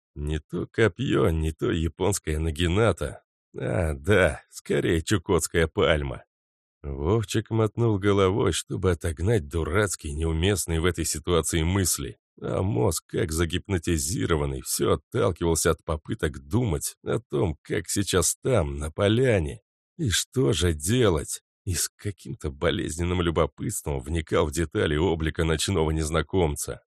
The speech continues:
Он был худ, даже очень худ. Видно было, что щеки его ввалились, кожа на лице обтянула скулы.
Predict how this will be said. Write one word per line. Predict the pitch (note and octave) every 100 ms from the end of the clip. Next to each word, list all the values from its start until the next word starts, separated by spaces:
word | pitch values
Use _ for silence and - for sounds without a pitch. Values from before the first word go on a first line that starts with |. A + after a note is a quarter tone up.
| _ _ _ _ _
Он | C#2+ D#2 A2 A2+
был | G#2 A2+ G#2
худ, | - - A#2+ D#2+ - - -
даже | - D#2 D3+ F#2 F2
очень | E2+ E2+ - E2+
худ. | D2+ - F2 - - _ -
Видно | - - - C3+ B2
было, | G#2+ C#3+ A#2
что | - G2+
щеки | F2+ - C3 B2 A2
его | A2 A2+
ввалились, | D#2+ F#2 F2 B2+ A2 C2 -
кожа | - E3 A2
на | G#2
лице | F2+ E2 - C3
обтянула | - - D#2+ F2 D#2
скулы. | - - G#2 E2 C2+